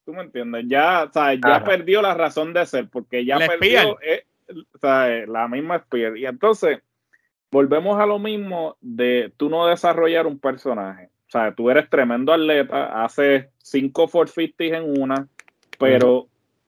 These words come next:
Speaker 1: más allá de eso, ¿qué tú ofreces? Porque, eh, vamos, eh, si, si, si nos vamos a cualquier cartelera independiente, eh, eso que tú haces, lo
Speaker 3: Lo hace
Speaker 1: hacen,
Speaker 3: todo el mundo.
Speaker 1: s-, lo hacen cien más. Entonces,
Speaker 2: Sí.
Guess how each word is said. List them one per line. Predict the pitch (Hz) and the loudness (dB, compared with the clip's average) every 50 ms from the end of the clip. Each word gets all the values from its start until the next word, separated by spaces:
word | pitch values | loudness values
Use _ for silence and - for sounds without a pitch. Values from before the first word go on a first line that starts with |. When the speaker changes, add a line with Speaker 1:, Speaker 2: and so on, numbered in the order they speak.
| _ _ _ _ _ _ _ _ _ _ _ _ _ - | _ _ _ _ _ _ _ _ _ _ _ _ _ -8
Speaker 1:
más | 143 139 151 165 175 185 | -2 0 0 0 2 2
allá | 185 180 180 175 165 139 | 2 4 4 4 4 2
de | 120 110 | 0 -4
eso, | - - 110 104 98 _ | -6 -10 -12 -14 -14 _
¿qué | - 160 160 160 | -4 -2 -2 -2
tú | 160 185 | -2 -4
ofreces? | 170 151 - 117 110 101 95 - 90 78 - _ _ _ _ _ _ _ _ _ | -4 -4 -4 -6 -8 -8 -8 -10 -14 -18 -18 _ _ _ _ _ _ _ _ _
Porque, | - 117 110 101 _ - 120 117 117 113 117 - _ _ _ _ _ _ _ _ _ _ - | -8 -8 -8 -8 _ -4 -2 -2 -2 -2 -4 -8 _ _ _ _ _ _ _ _ _ _ -2
eh, | 135 127 127 127 123 123 123 120 117 | 0 2 4 4 4 4 4 2 0
vamos, | 110 117 120 127 139 151 160 160 156 139 - - | 0 -2 -4 -2 -2 0 0 0 -2 -2 -6 -8
eh, | 135 120 | -10 -10
si, | 117 - - 131 127 131 135 | -8 -6 -6 -4 -4 -6 -6
si, | - - 139 127 127 127 127 123 | -6 -4 -4 -2 -2 -4 -4 -6
si | - 139 131 | -4 -4 -4
nos | 127 120 117 | -4 -2 -2
vamos | 117 127 131 147 170 175 | -2 -2 0 0 -2 -2
a | 185 175 160 | -2 -2 0
cualquier | 175 165 - _ 180 175 165 | -2 -4 -4 _ -12 -12 -8
cartelera | - 180 175 170 - 180 175 170 170 170 175 | -6 -6 -6 -6 -6 -6 -4 -2 -2 -4 -4
independiente, | 175 170 170 170 - 175 180 185 202 202 190 160 _ - 143 139 _ _ _ _ _ _ _ _ _ _ _ _ _ _ - | -6 -6 -6 -6 -6 -8 -6 -4 -4 -4 -4 -4 _ -12 -12 -12 _ _ _ _ _ _ _ _ _ _ _ _ _ _ -4
eh, | 117 117 120 123 123 | 0 0 0 0 -2
eso | - 143 135 - 175 160 | -2 -4 -2 -2 -2 -2
que | 185 185 | -2 -4
tú | - - 185 202 | -2 0 2 2
haces, | 226 226 202 - - 139 135 - _ _ _ | 4 2 2 0 -4 -6 -6 -8 _ _ _
lo | - 123 123 | -4 0 4
Speaker 3:
Lo | 123 131 | 6 6
hace | 147 165 165 180 196 | 6 4 2 0 0
Speaker 1:
hacen, | - - 170 | -2 -2 -4
Speaker 3:
todo | 220 | -6
el | 220 | -6
mundo. | 226 214 190 165 151 139 | -6 -6 -8 -8 -8 -10
Speaker 1:
s-, | 127 - - - - - - - - - | -12 -12 -16 -20 -20 -16 -10 -6 -2 2
lo | 156 151 147 147 | 6 6 6 6
hacen | 156 170 - 208 214 - - - | 6 4 0 -4 -8 -8 -12 -10
cien | - 156 175 190 | -8 -6 -6 -6
más. | 185 143 113 104 - _ _ _ _ _ _ _ _ _ | -6 -8 -12 -12 -14 _ _ _ _ _ _ _ _ _
Entonces, | _ - - 196 139 139 127 117 | _ -8 -4 0 2 2 2 2
Speaker 2:
Sí. | - | -2